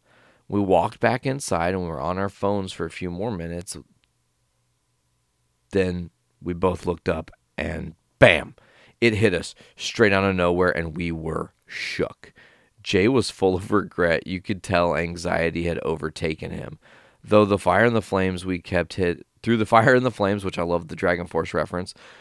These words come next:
we kept hitting this pen and getting higher and higher. Before we knew it, it was twelve A M, and we both knew we needed to get back to my house, but we were both way too stoned to drive.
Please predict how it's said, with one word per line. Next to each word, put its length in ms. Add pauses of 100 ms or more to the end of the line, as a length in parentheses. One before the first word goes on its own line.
(140)
we 120
kept 260
hitting 240
this 160
pen 320
and 160
getting 220
higher 460
and 120
higher. 480 (320)
Before 320
we 120
knew 220
it, 260
it 120
was 180
twelve 520
A 240
M, 280
and 120
we 120
both 360
knew 140
we 140
needed 260
to 80
get 180
back 240
to 100
my 240
house, 380 (420)
but 80
we 140
were 80
both 400
way 760
too 260
stoned 520
to 60
drive. 480